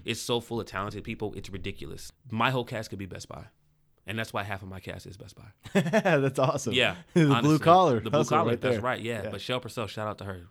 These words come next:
Speaker 1: Great.
Speaker 2: Well, so, um, going back to, to that, what I was, um, saying about it is that sh-, her character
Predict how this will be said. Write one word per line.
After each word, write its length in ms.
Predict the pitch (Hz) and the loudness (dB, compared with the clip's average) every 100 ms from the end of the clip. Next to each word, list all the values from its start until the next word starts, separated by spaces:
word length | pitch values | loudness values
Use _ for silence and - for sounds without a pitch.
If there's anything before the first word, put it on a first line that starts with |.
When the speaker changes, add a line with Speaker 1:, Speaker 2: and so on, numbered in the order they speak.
| _ | _
Speaker 1:
Great. 180 | - 147 | -2 0
Speaker 2:
Well, 200 | 143 - | 0 0
so, 300 | - 156 139 123 | 2 4 2 2
um, 300 | 131 113 - - - - - | 2 2 -6 -16 -14 -14 -2
going 160 | 147 156 | 0 2
back 200 | 147 139 | 2 0
to, 320 | 135 113 104 | 0 0 -2
to 120 | 117 | -2
that, 220 | 123 120 | 0 0
what 120 | 113 | 0
I 40 | 107 | 0
was, 260 | 101 - - | 0 -6 -6
um, 480 | 110 98 92 87 - | -4 -2 -4 -8 -12
saying 280 | - 143 135 | -2 0 2
about 200 | 110 101 | 0 -2
it 160 | 101 - | -2 -4
is 260 | 107 98 | -6 -6
that 280 | 107 101 92 _ _ _ _ | -4 -4 -6 _ _ _ _
sh-, 240 | - - - | -12 -10 -2
her 140 | 170 | -2
character 760 | 165 170 165 156 135 120 110 - | 2 4 4 4 2 2 2 -2